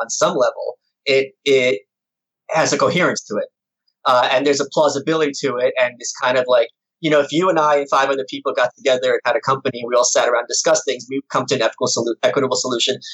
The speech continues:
It might not be what you would want, not be what I would want, but we, we'd be comfortable with the result. So to kind of extrapolate that into the government, there's a, it's based on,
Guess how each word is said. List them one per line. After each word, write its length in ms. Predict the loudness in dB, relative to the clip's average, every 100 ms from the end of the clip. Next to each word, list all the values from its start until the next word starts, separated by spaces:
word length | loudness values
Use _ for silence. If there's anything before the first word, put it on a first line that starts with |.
| -2
It 100 | 0
might 140 | 2
not 160 | 2 0
be 60 |
what 180 | 0 0
you 80 | 0
would 100 | 2
want, 220 | 2 2
not 120 | -2 -6 _
be 140 | -20 -8
what 100 | 0
I 120 | 2
would 100 | 2
want, 180 | 2 2
but 100 | 0
we, 200 | -2 -4 -6 _
we'd 120 | -12 -10
be 80 | -6
comfortable 400 | -2 0 0 0
with 60 | -2
the 60 |
result. 380 | -4 2 2 0 _
So 400 | -14 -4 0 0
to 120 | 0
kind 240 | -2 0
of 80 | 0
extrapolate 640 | -2 -2 0 0 0 0 2
that 180 | 2
into 240 | 2 -6 -14
the 60 | -4
government, 460 | -2 -2 -2 -8 -8 -20 _ -6
there's 320 | 0 2 4
a, 120 | 0 -2 _ _ -6
it's 220 | -6 -2
based 360 | 2 2 2 0
on, 160 | -2